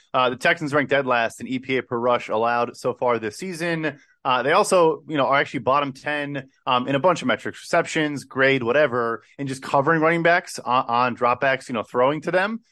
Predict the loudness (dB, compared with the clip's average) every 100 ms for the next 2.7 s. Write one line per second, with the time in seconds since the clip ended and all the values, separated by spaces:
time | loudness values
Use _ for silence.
0 | _ -4 -2 0 0 0 -2 -4 -6 -6
1 | -6 2 6 6 4 0 2 0 2 0
2 | 2 4 4 4 2 -2